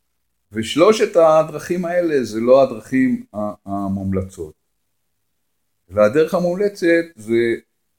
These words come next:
הכרה והבנה. זאת אומרת, לראות מה שקורה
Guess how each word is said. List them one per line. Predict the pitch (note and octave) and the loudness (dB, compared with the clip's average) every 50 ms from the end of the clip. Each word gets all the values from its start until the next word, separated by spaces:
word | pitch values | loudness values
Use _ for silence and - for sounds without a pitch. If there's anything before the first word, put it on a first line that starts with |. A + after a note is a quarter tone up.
| _ _ _ _ _ _ _ _ - | _ _ _ _ _ _ _ _ -16
הכרה | - - - - - A2+ G#2+ A2 B2+ D3+ F3+ G3+ A3 G#3+ G3 C#3+ G2 | -16 -16 -10 -2 0 0 4 4 6 6 6 4 2 -2 -4 -6 -4
והבנה. | A2+ A2 G#2 G2 G2+ F#2 F2+ F2 E2 D#2+ | -2 -2 -2 -2 -2 -6 -6 -8 -14 -16
זאת | F2 _ _ | -20 _ _
אומרת, | F2+ F#2 F2+ F2+ - _ | -16 -14 -14 -14 -16 _
לראות | G#2 G#2 G#2+ G2+ G#2+ B2+ D#3 F3+ F#3 F#3+ | -8 -6 -4 -2 4 6 6 6 4 2
מה | F#3+ F3+ F3+ | -2 -4 -4
שקורה | - G3 - - E3+ D#3 E3 F3+ F#3+ | -4 -6 -8 -6 -4 0 2 2 2